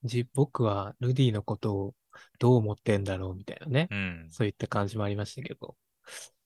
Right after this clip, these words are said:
Speaker 1: ねえ、シルフィーがほんとヒロインしてるから。
Speaker 2: <laughs>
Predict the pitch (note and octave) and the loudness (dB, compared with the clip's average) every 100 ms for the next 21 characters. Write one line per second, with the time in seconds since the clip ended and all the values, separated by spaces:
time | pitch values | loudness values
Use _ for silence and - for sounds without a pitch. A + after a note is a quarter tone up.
0 | _ D3 E3+ G#2+ G#2+ A2 G#2+ - A2 G#2+ | _ -6 -2 0 2 0 -2 -2 -2 -2
1 | - G2+ G2+ A#2 A#2+ A#2+ - B2+ A#2 G#2+ | -4 -4 -2 -4 -4 -4 2 4 4 2
2 | - G#2 G2+ G2+ G2 - _ _ - - | 0 0 0 -2 -2 -6 _ _ -18 -8
3 | A2 - G#2+ C3 - A2+ G2+ - | -8 -4 -4 -4 -8 -12 -14 -18